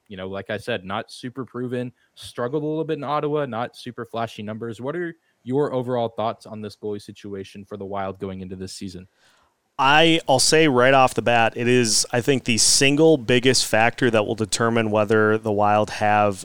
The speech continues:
Speaker 2: a good season or not, because the Wild are banking, number one, they're banking on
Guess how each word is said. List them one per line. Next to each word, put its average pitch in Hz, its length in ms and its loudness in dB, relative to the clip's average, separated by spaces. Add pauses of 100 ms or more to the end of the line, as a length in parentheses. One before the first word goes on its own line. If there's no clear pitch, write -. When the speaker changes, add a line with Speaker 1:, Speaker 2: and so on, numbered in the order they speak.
Speaker 2:
a 110 120 -6
good 107 200 -2
season 110 600 -2 (120)
or 107 200 -2
not, 101 640 0 (640)
because 147 720 6 (180)
the 156 140 2
Wild 165 560 6
are 131 560 4 (880)
banking, 156 640 2
number 127 300 4
one, 117 480 2 (460)
they're 117 100 2
banking 127 480 0
on 123 320 2